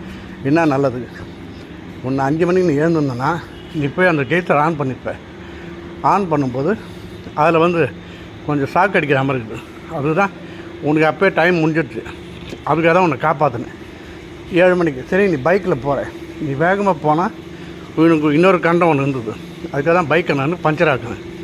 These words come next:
சரி நீ ஆஃபீஸ் போனேன், லஞ்சில் சாப்பிடும்போது நீ வந்து ஒரு சாம்பாருக்காக அவ்வளோ சண்டை போட்ட.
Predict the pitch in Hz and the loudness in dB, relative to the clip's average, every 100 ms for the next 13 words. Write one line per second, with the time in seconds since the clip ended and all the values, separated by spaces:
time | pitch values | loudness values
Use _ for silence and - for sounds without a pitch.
0 | - - - - - - 175 180 156 151 | -12 -12 -12 -12 -12 -2 2 4 4 4
1 | 185 190 165 131 104 - - - - - | 2 0 -2 -4 -4 -10 -12 -12 -12 -12
2 | - - - - 139 180 202 156 160 156 | -12 -12 -12 -2 0 0 0 0 4 4
3 | 175 151 123 139 214 - - - - 165 | 4 2 0 0 -2 -4 -14 -12 -4 0
4 | 160 170 165 131 - - - - - 170 | 2 2 2 0 -10 -14 -14 -14 -4 2
5 | 160 - 165 190 170 156 160 147 160 180 | 2 4 2 4 2 4 2 4 6 6
6 | 190 185 180 156 156 131 | 4 2 2 2 0 0